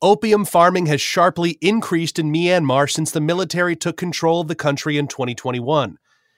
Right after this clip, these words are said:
This reverses a consistent drop that occurred between twenty fourteen and twenty twenty.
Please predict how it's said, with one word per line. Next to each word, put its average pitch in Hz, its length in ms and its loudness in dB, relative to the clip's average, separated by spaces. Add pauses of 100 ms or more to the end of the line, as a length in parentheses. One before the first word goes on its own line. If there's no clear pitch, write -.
(120)
This 131 200 -4
reverses 139 640 2
a 147 60 -2
consistent 147 580 -4
drop 170 380 4
that 190 100 0
occurred 185 380 -2
between 160 320 -2
twenty 120 240 -6
fourteen 180 640 -6 (280)
and 104 100 -14
twenty 95 280 -12
twenty. 165 400 -2